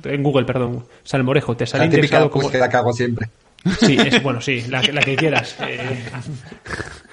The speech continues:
Speaker 1: no sé, libros de,
Speaker 2: Y,
Speaker 1: libros
Speaker 2: historia
Speaker 1: sobre
Speaker 2: de
Speaker 1: Trajano.
Speaker 2: Salmorejo, variedades geográficas.
Speaker 1: Pero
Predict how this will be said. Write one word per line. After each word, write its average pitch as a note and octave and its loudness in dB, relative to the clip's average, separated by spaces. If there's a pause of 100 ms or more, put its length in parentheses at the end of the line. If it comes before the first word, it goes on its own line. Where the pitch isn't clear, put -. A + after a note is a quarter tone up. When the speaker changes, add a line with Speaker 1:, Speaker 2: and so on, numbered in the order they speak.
(260)
Speaker 1:
no D3+ -4
sé, C3+ -4
libros D#3+ 4
de, C3 4
Speaker 2:
Y, E3 4
Speaker 1:
libros E3 6
Speaker 2:
historia F3 6
Speaker 1:
sobre E3 8
Speaker 2:
de D3+ 8
Speaker 1:
Trajano. C3 8
Speaker 2:
Salmorejo, B2 6
variedades C#3+ 4
geográficas. C#3+ 0 (880)
Speaker 1:
Pero E3 0